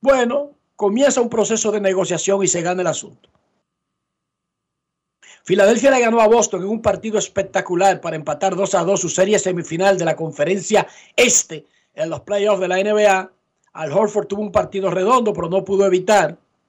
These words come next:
que ganaran los Sixers. Phoenix ganó para evitar ponerse cero tres ante Denver. Hoy,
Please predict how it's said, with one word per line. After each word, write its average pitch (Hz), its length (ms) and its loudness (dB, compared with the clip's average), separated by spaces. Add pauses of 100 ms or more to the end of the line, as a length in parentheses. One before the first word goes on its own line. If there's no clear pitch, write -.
(720)
que 160 100 -12
ganaran 185 460 2
los 175 160 0
Sixers. - 760 0 (300)
Phoenix - 640 0 (880)
ganó 196 400 2
para 175 180 0
evitar 175 360 -4
ponerse 196 440 -2
cero 240 340 0
tres 208 360 -2
ante 175 300 -4
Denver. 170 400 0 (800)
Hoy, 220 460 4